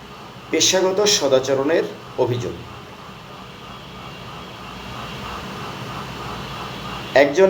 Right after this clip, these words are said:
অ্যাডভোকেটের নিবন্ধন তার পেশাগত অসদাচরণ বা অন্য কোনো খারাপ আচরণের জন্য বাতিল বা স্থগিত করা যেতে পারে। বার কাউন্সিলের নিকট কোনো আদালত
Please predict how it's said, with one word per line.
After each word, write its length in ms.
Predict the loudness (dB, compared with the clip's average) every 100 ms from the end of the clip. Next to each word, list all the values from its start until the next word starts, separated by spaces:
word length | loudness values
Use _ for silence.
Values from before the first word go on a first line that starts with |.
| 6
অ্যাডভোকেটের 680 | 6 6 4 0 0 2 2
নিবন্ধন 800 | 4 4 6 4 4 0 0 0 -2 -8 -12 -16 -6 0
তার 140 | 2 2
পেশাগত 500 | -2 0 4 4 6
অসদাচরণ 880 | 4 4 4 0 0 2 2 4 2 0 -6 -14 -2 6
বা 100 | 6
অন্য 340 | 6 2 0
কোনো 240 | 2 0 0
খারাপ 380 | 0 4 4 6
আচরণের 540 | 2 2 0 0 0
জন্য 380 | 0 0 2 -2 -4 -12 -14 -10 2
বাতিল 440 | 4 4 2 0 -2 -6 -12 -12 -12 -4
বা 140 | 2 2
স্থগিত 500 | 2 -2 -4 -2 2
করা 380 | 6 8 8 2 -8 -14 -10 -2
যেতে 220 | 0 0 -2
পারে। 160 | -6 -6 -12 -14 -14 -14 -14 -6 2
বার 220 | 4 4 4
কাউন্সিলের 520 | 2 2 -2 0 2
নিকট 400 | 2 4 6 4 2 -10 -14 -16 -16 -12 0
কোনো 380 | 4 4 2 0 2
আদালত 480 | 6 8 8 4